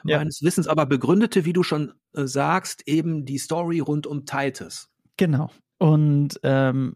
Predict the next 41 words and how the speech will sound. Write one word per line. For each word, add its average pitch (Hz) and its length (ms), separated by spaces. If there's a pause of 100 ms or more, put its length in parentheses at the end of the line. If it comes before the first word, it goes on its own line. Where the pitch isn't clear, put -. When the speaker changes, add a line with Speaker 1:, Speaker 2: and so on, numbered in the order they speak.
Speaker 1:
äh, 85 200
es - 300
ist, - 220
es 143 340
ist - 200
lustig. - 360
Also, 143 160
weil 151 160
man, 160 260
ähm, 151 400
wenn 151 160
man 180 100
das 170 100
so 170 80
erlebt 160 340
wie 156 80
du, 160 200
dann 160 200
spielt 165 220
man 160 120
ja 143 120
jemanden 147 300
von 139 140
der 139 120
Death 156 280
Watch, 135 280
also 131 180
einen 123 220
schwarz 123 480
gerüsteten 135 840
Space 131 320
Marine, 139 220
der 123 160
in - 80
einem 123 240
Kill-Team 147 500
unterwegs 127 480
ist, 135 140
wird 135 160
kurz - 240
erwähnt, 127 480